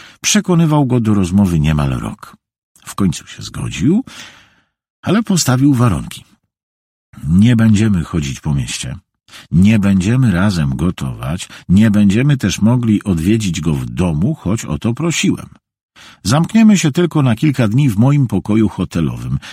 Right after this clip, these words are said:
Abu Ali opowie mi wszystko, co pamięta i na tym skończymy”. „On się dalej boi”, tłumaczy Hasan,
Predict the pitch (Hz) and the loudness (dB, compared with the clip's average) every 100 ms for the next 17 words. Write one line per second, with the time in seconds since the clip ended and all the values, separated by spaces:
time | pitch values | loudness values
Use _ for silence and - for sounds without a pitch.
0 | - - 120 160 185 147 160 175 151 139 | -16 -2 2 2 2 2 2 2 0 0
1 | 139 127 113 107 - 113 104 90 92 - | 2 4 4 2 -2 -2 -4 -4 -4 -2
2 | 95 190 190 175 160 135 113 - 104 - | 2 2 0 -4 0 2 2 0 -6 -2
3 | 120 104 - 67 71 _ _ _ _ _ | -4 -4 -6 -8 -8 _ _ _ _ _
4 | _ _ 80 92 - 95 95 117 73 58 | _ _ -2 -2 -4 -6 -6 -4 -4 -4
5 | 69 67 64 - 64 64 - - - - | -6 -6 -10 -12 -8 -8 -10 -12 -10 -8
6 | 64 60 | -8 -8